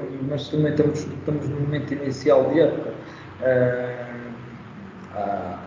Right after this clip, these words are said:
há muito, ok, que não, não serve de desculpa. Eh, e, e por isso competitivo, e o Benfica, mais que qualquer equipa a nível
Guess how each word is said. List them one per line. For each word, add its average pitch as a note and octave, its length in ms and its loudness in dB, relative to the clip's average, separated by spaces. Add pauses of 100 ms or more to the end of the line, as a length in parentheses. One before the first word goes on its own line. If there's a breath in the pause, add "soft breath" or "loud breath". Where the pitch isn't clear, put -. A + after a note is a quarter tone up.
(500)
há C#3 120 6
muito, D3+ 480 8
ok, C3+ 320 4
que C#3 140 -4 (120)
não, - 20 -4
não C3 340 -2
serve B2+ 280 6
de - 60 -4
desculpa. - 480 -4 (680 loud breath)
Eh, A#2 600 2 (160)
e, G#2 400 -6
e - 80 -8
por A#2+ 100 -2
isso A#2 160 -2
competitivo, A2+ 640 0 (680)
e - 20 -2
o A2 60 0
Benfica, A2+ 500 4 (300)
mais A2 220 2
que - 80 -10
qualquer A2+ 360 4
equipa A2+ 380 0
a A2 40 0
nível G#2+ 460 2